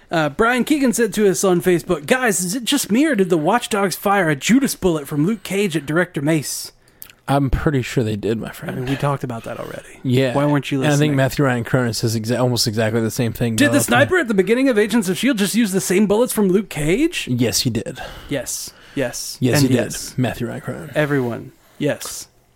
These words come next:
Speaker 1: He
Speaker 2: Total-,
Speaker 1: fired a Judas
Speaker 2: totally
Speaker 1: bullet.
Speaker 2: rad. I, I liked it. Uh, uh, I liked it enough of our folks, uh, ca-, our, our listeners caught on, saw, saw that and was like immediately,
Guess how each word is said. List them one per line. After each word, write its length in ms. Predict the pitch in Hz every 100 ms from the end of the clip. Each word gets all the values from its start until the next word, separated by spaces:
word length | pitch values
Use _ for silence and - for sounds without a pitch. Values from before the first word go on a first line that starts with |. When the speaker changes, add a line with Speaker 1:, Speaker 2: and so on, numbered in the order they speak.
| _
Speaker 1:
He 120 | - 139
Speaker 2:
Total-, 160 | 160
Speaker 1:
fired 120 | 151 139
a 20 | 127
Judas 100 | -
Speaker 2:
totally 280 | 156 143 131
Speaker 1:
bullet. 100 | 120
Speaker 2:
rad. 180 | 107 - - -
I, 40 | 156
I 160 | 165
liked 340 | 165 165 170 160
it. 280 | 131 - -
Uh, 460 | 131 120 110 98 - _ _ _ -
uh, 180 | 135 - -
I 180 | -
liked 260 | 156 151 -
it 240 | 143 -
enough 320 | 143 135 120 113
of 280 | 107 - -
our 200 | 120 104
folks, 640 | - 113 107 - - -
uh, 280 | 113 101 - - - - _ -
ca-, 120 | 151
our, 200 | - 120
our 140 | 107 117
listeners 360 | 117 120 107
caught 240 | - 123 107
on, 320 | 107 - 117
saw, 340 | - - 143
saw 260 | 127 151 135
that 160 | 123 107
and 100 | 120
was 120 | 113
like 140 | 113
immediately, 640 | 113 110 107 85 101 101